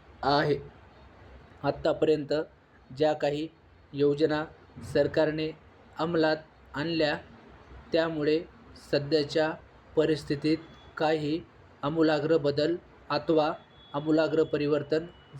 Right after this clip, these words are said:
झाले, असे आमचे म्हणणे नाही. कारण निरनिराळ्या लोपयोग-, लोकोपयोगी योजनांच्या द्वारे सरकारने लोकांना ज्या गोष्टी उपलब्ध करून दिल्या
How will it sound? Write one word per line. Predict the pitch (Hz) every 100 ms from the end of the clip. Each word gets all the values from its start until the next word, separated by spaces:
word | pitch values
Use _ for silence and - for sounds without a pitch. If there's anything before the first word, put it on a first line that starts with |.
| -
झाले, | 151 151 143 127 - - - - -
असे | 147 - 170
आमचे | 156 156 156 160 180 - -
म्हणणे | 147 147 156 151 160 - -
नाही. | 151 156 151 151 139 - - - - - -
कारण | 156 156 156 170 _ _ _ -
निरनिराळ्या | 143 156 160 165 160 151 151 151 170 - -
लोपयोग-, | 139 156 151 165 156 147 - 143
लोकोपयोगी | 156 151 151 156 156 156 165 160 - -
योजनांच्या | 147 143 160 165 156 143 151 170 - - - -
द्वारे | 131 147 151 151 - _ _ _ - -
सरकारने | 160 151 180 175 165 151 - - _ 143
लोकांना | 147 143 165 165 147 156 - - - - 143
ज्या | 170
गोष्टी | 156 160 - 165 190 - - - 143
उपलब्ध | 139 165 160 170
करून | 165 147 170 - - 139
दिल्या | 131 160 147